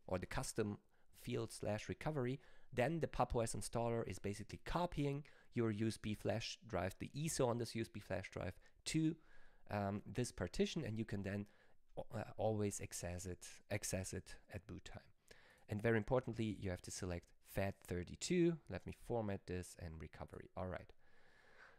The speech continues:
Now the last partition, I'm going to use this for swap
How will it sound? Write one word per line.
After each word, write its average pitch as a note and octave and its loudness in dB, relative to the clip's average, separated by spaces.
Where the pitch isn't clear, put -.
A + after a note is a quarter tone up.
Now A2 8
the A2 6
last F3 8
partition, D#3+ 4
I'm A2+ 2
going G#2+ 2
to G2+ -6
use G2+ 0
this F#2+ -2
for F#2 0
swap - -4